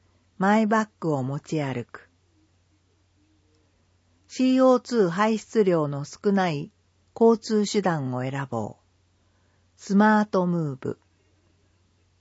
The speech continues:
マイカー以外の移動手段。エネルギーを節約しよう。節水、節電、消費エネルギーの見える化。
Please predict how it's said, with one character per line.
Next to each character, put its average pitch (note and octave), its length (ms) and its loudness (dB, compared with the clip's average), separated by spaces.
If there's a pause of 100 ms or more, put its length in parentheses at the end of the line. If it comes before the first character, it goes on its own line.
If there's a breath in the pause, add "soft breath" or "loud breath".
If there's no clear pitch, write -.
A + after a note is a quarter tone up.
(120)
マ G3+ 200 2
イ A3 80 -2
カ G#3+ 220 0
ー G#3+ 100 2
以 A3 80 0
外 A#3+ 240 0
の C3+ 160 -4
移 C#3 80 -6
動 D3 240 -4
手 D3+ 160 -8
段。 - 180 -14 (2250)
エ G3+ 100 4
ネ B3+ 180 6
ル C#4+ 120 0
ギ F3+ 260 0
ー - 20 -2
を C#3 120 -4
節 E3 320 -6
約 F#3+ 240 -4
し - 160 -10
よ D3 300 -4 (1000)
う。 - 20 -20
節 F#3 240 -4
水、 A3 460 -2 (140)
節 F#3 360 -6
電、 E3 380 0 (540)
消 A#3+ 240 4
費 A#3 160 0
エ A3 100 4
ネ A3+ 160 4
ル G#3+ 140 2
ギ E3+ 140 -2
ー D3 60 -4
の C3+ 200 -6
見 D3 160 -2
え F3+ 100 2
る F3 140 -6
化。 - 240 -12